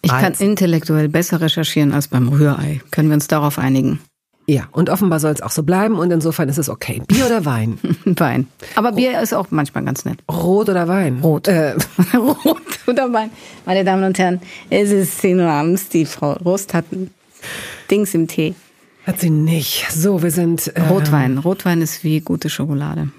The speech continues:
Speaker 2: Trockener Rotwein?
Speaker 1: Trocken, natürlich.
Speaker 2: Brokkoli oder Blumenkohl?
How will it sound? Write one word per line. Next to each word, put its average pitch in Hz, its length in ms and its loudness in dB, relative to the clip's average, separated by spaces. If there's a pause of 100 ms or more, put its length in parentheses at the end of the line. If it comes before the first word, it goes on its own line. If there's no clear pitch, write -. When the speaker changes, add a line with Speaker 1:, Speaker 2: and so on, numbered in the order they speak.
Speaker 2:
Trockener 147 540 -2
Rotwein? 156 520 -4
Speaker 1:
Trocken, 139 360 -2
natürlich. 156 520 -4 (460)
Speaker 2:
Brokkoli 185 480 2
oder 160 160 2
Blumenkohl? 131 600 -4